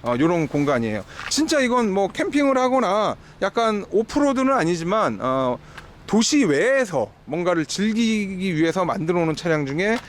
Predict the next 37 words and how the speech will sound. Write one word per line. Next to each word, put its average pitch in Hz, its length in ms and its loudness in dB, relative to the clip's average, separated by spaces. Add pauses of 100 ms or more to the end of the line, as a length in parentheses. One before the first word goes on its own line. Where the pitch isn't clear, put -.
(220)
하나로 247 400 2
보면 185 240 -2
될 139 120 -4
겁니다. 123 440 2
이거 180 140 2
얼마나 233 340 4
이뻐요. 110 320 -4 (720)
대한민국 285 640 0
모하비 262 400 2
이렇게 226 200 -4
안 151 120 -4
만들었잖아요. 117 920 -4
그죠? 139 580 0 (260)
이, 311 60 2
이렇게 247 440 0
만든 208 220 0
차 214 100 -4
어디 160 240 2
있습니까? 113 720 -2
되게 220 200 0
이쁘잖아요. 123 480 -2
이거 190 260 0 (260)
뭐 165 240 0
이렇게 214 320 0
해놓으면 190 280 0
역에서 165 340 0 (120)
뭐 135 120 0
애들이 160 320 0
떨어진다라고 202 720 0
해서 156 380 0 (300)
혹시 185 240 -2
이거에 170 320 2
대해서 151 300 0
나중에 127 500 -2
뭐 113 180 -2
문제 151 280 0
사-, 151 140 -4